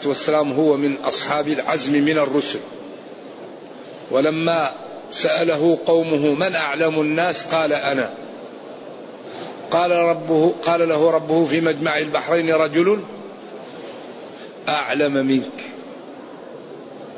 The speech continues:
ولذلك أهل العلم وأهل الإنصاف أهم شيء عندهم أن يتعلموا،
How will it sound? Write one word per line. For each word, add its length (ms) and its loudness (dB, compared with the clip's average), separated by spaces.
ولذلك 460 2
أهل 440 2
العلم 540 2
وأهل 420 2
الإنصاف 720 0
أهم 400 2
شيء 380 2
عندهم 340 2
أن 80 0
يتعلموا، 720 0